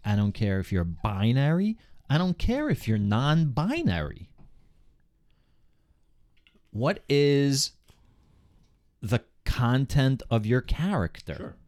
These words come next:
Speaker 2: sure.
Speaker 1: What is your
Speaker 2: Sure, sure.
Speaker 1: quality? Are you an intelligent person that I can s-, have a conversation with?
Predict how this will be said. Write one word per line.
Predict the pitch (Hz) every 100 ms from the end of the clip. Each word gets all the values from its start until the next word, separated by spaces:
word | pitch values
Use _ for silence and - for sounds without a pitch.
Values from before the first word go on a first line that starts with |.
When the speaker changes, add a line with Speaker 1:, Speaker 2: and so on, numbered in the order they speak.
| -
Speaker 2:
sure. | - -
Speaker 1:
What | 110 165
is | - 175 156
your | 147 160
Speaker 2:
Sure, | 214
sure. | -
Speaker 1:
quality? | 170 208 240 160 95 82 - 73 - - - - - - _ - - -
Are | 127
you | 135 143 147
an | 139
intelligent | 131 - - 190 214 156 107 95 -
person | - 90 82 - 92 92
that | 98
I | 107
can | 107 113
s-, | 104 -
have | 131 117
a | 120
conversation | - 123 123 117 - 160 165 - 104 85
with? | 82 69 76 -